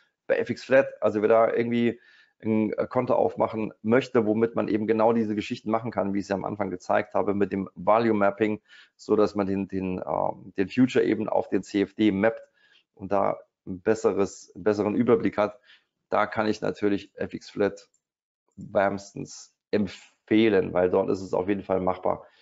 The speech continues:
dass man die beiden Märkte dann halt eben übereinander legt. Und wie auch immer, ne,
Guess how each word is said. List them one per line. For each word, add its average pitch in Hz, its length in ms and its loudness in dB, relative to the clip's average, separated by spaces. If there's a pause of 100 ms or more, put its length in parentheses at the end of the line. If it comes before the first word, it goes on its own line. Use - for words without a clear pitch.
(260)
dass 98 200 -4
man 98 140 -2
die 92 80 -2
beiden 92 340 0
Märkte 90 540 -2 (120)
dann 90 180 -4
halt 90 140 -4
eben 87 300 -8
übereinander 90 960 -2 (680)
legt. - 920 -2 (100)
Und 101 640 0 (580)
wie 120 180 2
auch 123 160 4
immer, 151 380 4
ne, 127 400 0